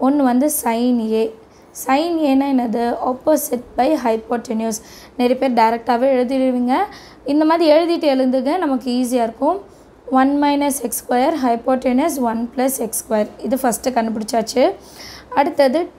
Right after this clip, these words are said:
tan. Tan A. Tan A என்னது? Opposite by adjacent. ஆப்போசிட்டோட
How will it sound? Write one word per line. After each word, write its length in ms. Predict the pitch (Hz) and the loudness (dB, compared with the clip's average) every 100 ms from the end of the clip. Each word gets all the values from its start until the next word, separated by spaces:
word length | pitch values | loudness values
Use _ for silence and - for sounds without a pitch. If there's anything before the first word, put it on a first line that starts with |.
| 254 | -6
tan. 240 | 233 226 240 - - - - - - - - - | -4 -4 -6 -10 -20 -20 -20 -20 -20 -20 -20 -2
Tan 320 | 277 302 359 381 277 247 247 | 2 2 2 0 0 2 4
A. 60 | 247 262 262 | 2 -2 -2
Tan 200 | 311 370 330 | 0 0 2
A 40 | 294 269 | 2 2
என்னது? 360 | 262 247 240 240 240 - 240 | 0 0 -2 -2 -4 -2 -2
Opposite 640 | 240 - 339 320 269 254 - - - | -2 0 0 0 -2 -2 -8 -20 -4
by 180 | 262 320 415 - - - - - | 0 2 2 0 -18 -20 -10 -2
adjacent. 720 | 339 277 302 277 277 247 220 208 - - - 254 | -2 2 0 2 0 0 -2 -6 -16 -20 -6 0
ஆப்போசிட்டோட 580 | 294 320 339 320 269 262 | 0 2 0 2 2 2